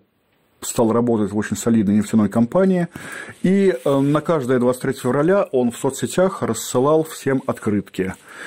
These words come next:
Примерно следующего содержания, что в День Советской Армии празднуют все, независимо от армии. Это к тому, что праздник сильно вырос, разросся.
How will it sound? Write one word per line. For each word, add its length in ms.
Примерно 320
следующего 340
содержания, 580
что 560
в 100
День 160
Советской 380
Армии 460
празднуют 480
все, 280
независимо 440
от 100
армии. 300
Это 160
к 80
тому, 360
что 200
праздник 560
сильно 320
вырос, 380
разросся. 680